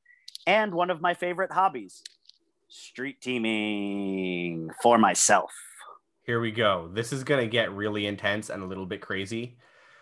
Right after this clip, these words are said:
Speaker 2: because this is
Speaker 1: Real quick.
Speaker 2: something. Oh, go ahead.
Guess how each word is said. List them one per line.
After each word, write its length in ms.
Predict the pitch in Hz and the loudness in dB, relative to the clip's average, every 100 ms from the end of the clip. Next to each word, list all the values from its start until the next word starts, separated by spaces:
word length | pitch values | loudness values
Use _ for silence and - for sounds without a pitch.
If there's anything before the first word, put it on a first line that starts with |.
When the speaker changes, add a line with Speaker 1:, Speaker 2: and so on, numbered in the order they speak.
| - _ _ - | -20 _ _ -8
Speaker 2:
because 340 | 123 117 101 | 2 2 2
this 220 | 117 117 | 0 0
is 120 | 131 113 | 2 6
Speaker 1:
Real 200 | 202 107 | 8 8
quick. 240 | 254 107 | 6 4
Speaker 2:
something. 180 | 107 98 _ _ _ _ _ | -2 -6 _ _ _ _ _
Oh, 200 | - 101 - | 0 0 -2
go 80 | 107 | -2
ahead. 180 | 120 | -2